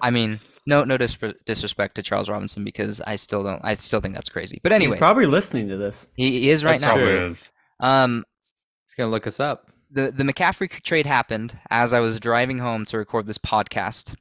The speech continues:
Speaker 1: right? Uh, to my forty-niners, actually, which is kind of exciting 'cause, uh, we don't spend enough resources on running backs to begin with.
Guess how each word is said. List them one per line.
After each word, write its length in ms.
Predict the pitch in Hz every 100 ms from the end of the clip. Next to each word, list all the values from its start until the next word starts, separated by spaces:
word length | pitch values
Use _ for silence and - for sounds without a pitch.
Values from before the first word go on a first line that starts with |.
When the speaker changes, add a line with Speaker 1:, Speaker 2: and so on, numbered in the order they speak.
| _ _ -
Speaker 1:
right? 200 | 110 101 _ _ _ - -
Uh, 220 | 117 113 -
to 240 | 165 175
my 140 | 139 139
forty-niners, 580 | 143 135 135 160 104
actually, 320 | - - 95 95
which 200 | 101 107
is 240 | 104 -
kind 200 | - 113
of 60 | 104
exciting 440 | 107 - 104 123 151 _ _ _ _ _ _ _ _ -
'cause, 300 | 117 107 101
uh, 180 | 98 98
we 80 | 107
don't 160 | 107
spend 200 | - 110
enough 200 | 104 101 -
resources 420 | 101 95 - 92
on 120 | 92
running 200 | 95 92
backs 240 | 92 - -
to 60 |
begin 260 | - 95 117
with. 240 | 98 120